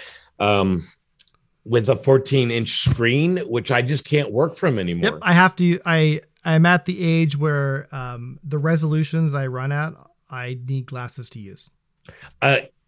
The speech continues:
Speaker 1: even with glasses, I will get a headache.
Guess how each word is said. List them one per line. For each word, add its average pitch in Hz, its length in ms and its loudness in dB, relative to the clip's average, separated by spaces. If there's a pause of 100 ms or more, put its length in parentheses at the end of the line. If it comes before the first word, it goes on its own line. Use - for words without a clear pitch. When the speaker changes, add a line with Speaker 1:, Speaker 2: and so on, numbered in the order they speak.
Speaker 1:
even 165 400 10
with 175 260 8
glasses, 156 1040 0 (680)
I 123 440 4
will 120 140 6
get 120 200 4
a 110 60 2
headache. 113 400 4